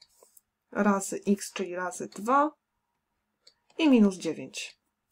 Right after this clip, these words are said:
Dostajemy w od dwóch wynosi dwa razy dwa do potęgi czwartej, to jest szesnaście.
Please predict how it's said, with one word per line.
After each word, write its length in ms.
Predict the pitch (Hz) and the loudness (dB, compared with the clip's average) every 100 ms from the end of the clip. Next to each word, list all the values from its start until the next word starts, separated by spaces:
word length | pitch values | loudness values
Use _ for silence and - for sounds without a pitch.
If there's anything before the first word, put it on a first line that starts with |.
| _ _ _ _ _ _ _ _ _ _ _ _ | _ _ _ _ _ _ _ _ _ _ _ _
Dostajemy 520 | 262 277 - 196 202 208 - | -2 0 2 0 0 -6 -10
w 260 | 240 302 - | -2 0 2
od 200 | 208 190 | 2 0
dwóch 640 | 214 254 277 269 - - _ _ _ - - _ _ _ _ _ | -6 0 0 -2 -10 -20 _ _ _ -20 -20 _ _ _ _ _
wynosi 500 | 226 214 - - - - | 2 2 2 -4 -12 -8
dwa 360 | 269 294 262 | 4 6 6
razy 360 | 226 208 202 190 | 6 2 2 -2
dwa 280 | 196 220 220 | 0 2 2
do 120 | 190 | 0
potęgi 480 | 196 196 190 185 185 | -6 -6 -6 -8 -12
czwartej, 760 | - 185 185 - 175 - - _ _ _ _ | -4 -2 -2 -6 -8 -8 -10 _ _ _ _
to 140 | - 180 | -6 -6
jest 240 | - - | -6 -6
szesnaście. 920 | - 247 - 294 294 - - 247 240 | -4 -4 -2 0 0 -2 -2 0 0